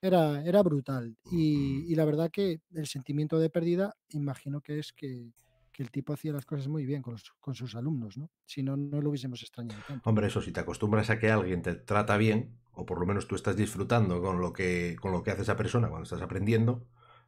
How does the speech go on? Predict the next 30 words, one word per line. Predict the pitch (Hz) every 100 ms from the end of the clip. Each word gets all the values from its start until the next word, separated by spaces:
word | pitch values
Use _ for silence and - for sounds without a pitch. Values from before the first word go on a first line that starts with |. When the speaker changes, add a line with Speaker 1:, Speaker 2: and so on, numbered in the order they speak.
| _
Speaker 2:
eh, | - 90
entonces | 87 101
no | 110
estás | 113 120
estudiando, | - 104 139
estás | 92 110
aprendiendo, | 110 98 135 131 85
que |
es | 92
lo | 90
mejor | 87 135 - - _ _ _ _
del | - 87
mundo. | 143 123 131
Speaker 1:
Sí, | -
claro. | 120 120 _ - -
La | -
verdad | 147 147 170
que | 151
sí. | 151 143 120 - - - -
Y | 170
bueno, | 208 202 208
lu-, | 180 156 196
luego, | 180 185 226 220 - -
mm, | 165 156 175
ingresó | 170 151 156 - 190 196 196 196
en | 190
el | 185
conservatorio | 185 175 180 214 196
como | 143 135
sustituto, | 143 135 156 196 185 208